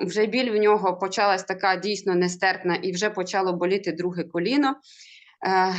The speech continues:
порадила я йому, правда, набір, кістки, але, ну, по фінансах він не зміг собі так придбати. Придбав він босфелію. Е, це було обов'язково, тому що саме босфелія знімає запальні процеси наших суглобів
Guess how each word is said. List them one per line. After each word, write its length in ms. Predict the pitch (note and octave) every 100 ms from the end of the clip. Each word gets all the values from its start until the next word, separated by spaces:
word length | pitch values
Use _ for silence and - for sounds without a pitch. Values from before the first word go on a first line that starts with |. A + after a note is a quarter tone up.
| F3+
порадила 500 | G#3 A3 A3+ G3+ F#3+
я 320 | F#3 F#3 F#3 F3+
йому, 380 | F#3 F#3+ F#3 F3+
правда, 340 | F#3+ F3 F3+
набір, 480 | F3 F3+ F3+ C4 D#4 D#4 -
кістки, 480 | G#3+ - - G3+ B3 A#3+
але, 380 | G3 F#3 F#3 F#3
ну, 360 | G#3+ G3 E3+ -
по 120 | A3+
фінансах 640 | A3+ A3 G#3+ F#3+ F#3+ F#3 G#3
він 120 | G#3+
не 120 | G3
зміг 220 | F#3 F3+
собі 240 | F3 G3+ A#3
так 240 | A#3+ A#3
придбати. 500 | - G#3+ G#3+ A3+ A3+
Придбав 460 | G#3+ F#3+ F3+ A3+ G3+
він 240 | F#3 E3 - -
босфелію. 1000 | F#3+ C4 - F#3 D#3+ D#3+ F#3 G#3 C#4 - - - - - -
Е, 280 | G3 F#3+ F#3
це 220 | F3+ A3+
було 240 | G#3 G3+ G3
обов'язково, 760 | F#3 G#3 A3+ A3 - G3+ F3 D#3
тому 260 | E3+ F3+
що 140 | F3+ F3+
саме 320 | G#3 G3 F3+
босфелія 560 | F3 F3+ G3+ G3+ F3+
знімає 400 | F3 F#3 F#3+ F3+
запальні 500 | E3+ F#3+ F#3 F3 F3+
процеси 680 | F3 E3+ E3 E3 D#3 - D#3 - _ _
наших 380 | F3+ F3 F3 E3+
суглобів 680 | - F3 F3 E3 E3 F3+ G3+